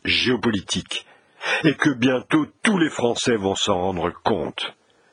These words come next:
avant que vous ne les entraîniez dans un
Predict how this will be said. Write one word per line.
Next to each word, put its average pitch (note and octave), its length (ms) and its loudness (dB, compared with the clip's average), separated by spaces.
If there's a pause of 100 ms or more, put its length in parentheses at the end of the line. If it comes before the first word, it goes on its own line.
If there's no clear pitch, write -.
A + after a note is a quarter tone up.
(580)
avant A2 360 2
que - 140 0
vous F#2 280 0
ne F#2 100 4
les F#2 240 0
entraîniez G2+ 560 0
dans F#2 300 0
un F#2 160 -2